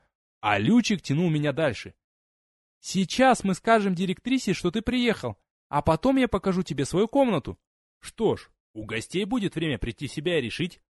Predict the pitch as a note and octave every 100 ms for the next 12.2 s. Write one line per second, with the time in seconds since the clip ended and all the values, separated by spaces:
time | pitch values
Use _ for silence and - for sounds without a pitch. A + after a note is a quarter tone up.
0 | _ A2+ G#2 A2 D#3+ F3+ - _ _ _
1 | _ _ G2+ F#2+ - A2 - B3 A#3 A#3
2 | G#3+ C4 A#3 A#3 A#3 A#3 - A#3+ - F#2+
3 | - _ _ _ _ _ _ _ _ A2
4 | C3 C#3+ C#3+ - A3 B3+ F#3 - F#3+ F#3+
5 | F3 D#3 C3 B2 - A2 - _ _ _
6 | _ _ _ _ - G2 G3+ A#3 A3 G#3
7 | - A3 A3 G3+ - A#3 - C3+ A2 C#3
8 | F3+ D#3+ - A#3 B3 - C#3 B2+ B2 E3
9 | G3 E3+ G#3+ - C4 A#3+ F#2 - _ _
10 | _ _ _ F#2 G#2 - B2 B2 D3 A3
11 | A#3 C3 - B2+ C#3+ F3+ E3+ F3 F#3+ B3+
12 | A3+ G#2